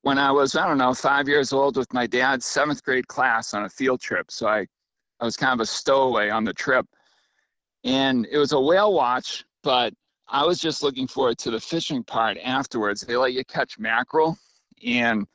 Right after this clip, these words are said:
I think mackerel fishing in particular is a great way to get kids hooked on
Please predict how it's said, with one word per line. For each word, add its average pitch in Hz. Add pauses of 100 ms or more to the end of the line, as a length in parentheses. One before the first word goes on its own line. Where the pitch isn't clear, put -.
(760)
I 120
think 143
mackerel 123
fishing 113
in 117
particular 113
is 101
a 110
great 120
way 107
to 104
get 104
kids -
hooked -
on 107